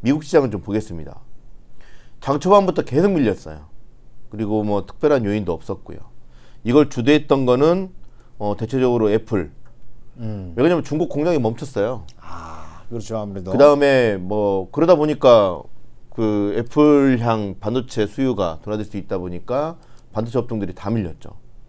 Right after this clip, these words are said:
Speaker 1: 거기다가 국채금리 급락을 해버리니까 금융주도 같이 밀렸고 보험주나 이런 쪽도 뭐 내수도 당연히 부진할 수밖에 없죠. 이런 부분도 물류도 당연히 그렇고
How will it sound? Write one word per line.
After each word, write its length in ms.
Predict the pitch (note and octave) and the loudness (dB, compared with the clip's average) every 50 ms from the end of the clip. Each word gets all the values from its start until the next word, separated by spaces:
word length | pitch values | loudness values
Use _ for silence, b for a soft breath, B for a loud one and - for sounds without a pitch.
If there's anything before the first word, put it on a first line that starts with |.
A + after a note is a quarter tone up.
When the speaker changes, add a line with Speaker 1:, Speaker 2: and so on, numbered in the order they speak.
| - - - - - - - - - - - - - - - - - - - - - - - - - - - - | -18 -18 -18 -18 -16 -16 -16 -18 -18 -18 -18 -18 -14 -14 -14 -16 -16 -20 -20 -18 -16 -16 -16 -16 -16 -16 -16 -6
Speaker 1:
거기다가 460 | - - C#3 E3+ E3 F3 E3 D3+ D3 | 0 2 4 6 8 8 6 6 2
국채금리 400 | - - - E3+ D#3+ D#3 D#3 D3 | -4 -4 0 2 2 2 2 0
급락을 400 | C3+ B2+ B2+ C3 C3+ C3+ B2+ C3 | -2 -2 0 2 2 4 4 4
해버리니까 640 | B2+ A#2 A#2 A2+ A2+ A2 F#2 - C3+ C3+ C#3+ D3 C#3 | 2 2 2 0 -2 -2 -2 0 2 2 2 2 0
금융주도 400 | - A#2 A#2+ B2+ B2 A2 G2 - | -2 -2 -2 -2 -2 -2 -4 -6
같이 240 | - G2 - - F#2+ | -6 -10 -12 -10 -8
밀렸고 500 | F#2 F2 E2+ E2+ E2 - - - D2+ D2+ - - - | -6 -6 -6 -8 -8 -10 -10 -8 -8 -10 -10 -8 -6
보험주나 420 | F#2+ F#2+ F#2 F2+ F#2 E2+ E2+ E2 | -6 -4 -4 -6 -6 -8 -8 -8
이런 220 | E2 E2 E2 E2 | -8 -8 -8 -10
쪽도 480 | - - - - - G2+ A2+ C#3 F3 - b b b b b b b b b b b b | -12 -14 -14 -12 -10 -8 -8 -8 -10 -12 b b b b b b b b b b b b
뭐 120 | A#2 B2 | -6 0
내수도 500 | A#2 B2 D3+ E3 D#3+ F3 D#3+ E3 D3+ B2 | 2 4 4 4 2 0 0 2 2 2
당연히 300 | - - G2+ C3 E3+ G3 | 0 -2 -4 -2 0 0
부진할 340 | D#3+ B2 G#2 A2 F#2+ F#2 F2+ | -2 -2 -4 -4 -4 -4 -6
수밖에 320 | E2 - - F#2 F2 - F2+ | -8 -10 -12 -12 -12 -10 -12
없죠. 360 | E2+ - - - D#2 D2+ - - - - - - - - - - - - - - - - - - - - - - - - - - - - - - | -12 -12 -14 -16 -16 -16 -16 -18 -20 -18 -16 -14 -14 -14 -14 -14 -16 -16 -16 -16 -14 -12 -12 -12 -12 -14 -12 -12 -14 -14 -16 -18 -20 -18 -14 -10
이런 340 | - A2+ A2+ B2+ D3 F3 D#3+ | -6 -2 0 2 2 2 2
부분도 280 | B2+ A2+ G#2 F2+ F2 F2 | 2 0 -2 -2 -4 -4
물류도 380 | E2+ A#2 C3+ D3 D3+ B2 A#2 | -2 0 2 4 4 2 2
당연히 340 | - - F2+ F2 F2+ E2+ E2 | 0 -4 -6 -8 -8 -8 -10
그렇고 320 | D#2 D2+ C#2+ - - - | -12 -14 -14 -14 -14 -14